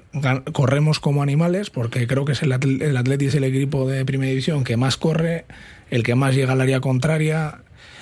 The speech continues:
el que más idas y vueltas hace, y trabajamos un montón para ganar los partidos. O sea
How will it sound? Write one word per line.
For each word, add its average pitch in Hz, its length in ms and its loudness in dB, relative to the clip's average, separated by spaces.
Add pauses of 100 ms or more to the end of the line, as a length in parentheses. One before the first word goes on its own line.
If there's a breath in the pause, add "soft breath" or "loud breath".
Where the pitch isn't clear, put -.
(140 loud breath)
el 110 180 2
que 117 80 0
más 135 220 0
idas 127 220 2
y 139 40 4
vueltas 131 380 2
hace, 156 420 0 (240)
y 110 440 -4
trabajamos 117 640 0
un 147 140 4
montón 156 440 2
para 120 200 0
ganar 120 200 0
los 147 120 0
partidos. 117 560 -2
O - 40 -12
sea 107 540 -4